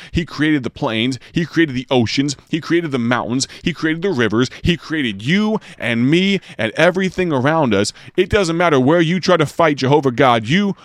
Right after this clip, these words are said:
are going to lose. But the servants of the king of Syria did not know that. Verse number twenty-six, "And it came to pass at the return of the year that Ben-Hadad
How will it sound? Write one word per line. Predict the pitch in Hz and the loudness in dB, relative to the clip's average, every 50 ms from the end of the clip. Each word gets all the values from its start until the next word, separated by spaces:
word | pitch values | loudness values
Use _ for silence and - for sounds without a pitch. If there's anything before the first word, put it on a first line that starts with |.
| - | -2
are | - 123 127 | 2 2 2
going | 123 127 156 175 180 180 175 165 151 - - - _ | 4 4 4 4 4 4 2 -2 -6 -8 -14 -14 _
to | - - 165 165 156 151 147 139 135 131 123 117 - - - - - _ | -4 0 2 4 4 6 6 6 6 4 2 0 -4 -12 -20 -20 -14 _
lose. | - 113 123 165 165 123 92 82 82 92 113 123 120 110 - - | 2 4 6 8 8 6 6 4 2 4 4 4 4 2 -2 -4
But | 127 123 127 - | -2 -2 -2 0
the | 110 104 | -2 -4
servants | - - 175 185 165 170 160 143 | -2 0 0 0 0 -2 -4 -2
of | - 117 107 | -4 -2 -2
the | 107 | -2
king | - - 170 165 143 | -2 -2 -2 -2 0
of | 113 101 - | -2 -2 -2
Syria | - - - 165 139 117 110 | -4 -4 -2 0 2 2 2
did | 113 135 135 | 2 0 0
not | 127 123 120 120 76 107 | 0 0 0 0 -2 -2
know | 104 123 120 139 175 185 214 214 156 | -6 -6 -4 -4 -4 -4 -2 -2 -4
that. | 104 90 92 98 92 65 - - - - - - _ _ _ _ | -2 -4 -6 -6 -6 -8 -12 -14 -16 -18 -20 -20 _ _ _ _
Verse | 120 131 147 151 - | 0 2 2 2 2
number | 156 139 127 | 2 0 0
twenty-six, | 117 131 135 120 113 - - 131 107 - | 0 0 0 0 0 2 2 0 0 0
"And | - 135 120 | -2 -4 -4
it | 104 - | -2 -2
came | - 151 139 | -2 -2 0
to | 117 | -2
pass | 104 - - 147 143 131 120 - - | -2 -2 0 2 4 4 2 2 -2
at | 131 123 | -4 -4
the | - 113 | -2 -4
return | 104 101 - - - - - 190 196 | -4 -4 -6 -6 -6 -6 -4 -2 -2
of | 185 | -2
the | 185 202 | -2 0
year | 165 104 98 104 110 | 0 2 2 2 2
that | 107 87 107 113 | 0 -2 -2 0
Ben-Hadad | 123 113 110 104 - - 156 160 139 117 104 104 | 0 0 0 -2 -2 0 0 2 4 4 4 2